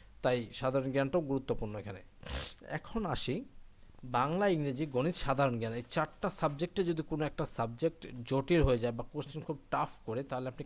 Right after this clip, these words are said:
কভার করে ফেলতে পারবেন এই কম্পিউটার বইটা দিয়ে। কম্পিউটার কিন্তু আপনার দশ মার্ক আছে এখানে, খুব গুরুত্বপূর্ণ এবং একটা মার্ক মিনিমাইজ করার সাবজেক্ট হচ্ছে কম্পিউটার। এই জন্য আপনি সেলফ সাজেশন কম্পিউটারটা অবশ্যই পড়বেন, এটাই যথেষ্ট।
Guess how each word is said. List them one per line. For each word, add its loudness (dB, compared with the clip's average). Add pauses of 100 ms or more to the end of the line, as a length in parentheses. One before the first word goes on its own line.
(100)
কভার 2
করে 2
ফেলতে 4
পারবেন 0
এই -4
কম্পিউটার 0
বইটা -2
দিয়ে। -6 (460)
কম্পিউটার 2
কিন্তু -2
আপনার -4
দশ 2
মার্ক 2
আছে -4
এখানে, -6 (100)
খুব -4
গুরুত্বপূর্ণ 4
এবং 0 (440)
একটা 0
মার্ক 2
মিনিমাইজ 4
করার 4
সাবজেক্ট -2
হচ্ছে -4
কম্পিউটার। -2 (440)
এই -4
জন্য 0
আপনি 0
সেলফ 0
সাজেশন 2
কম্পিউটারটা 6
অবশ্যই 8
পড়বেন, 8 (360)
এটাই 6
যথেষ্ট। 2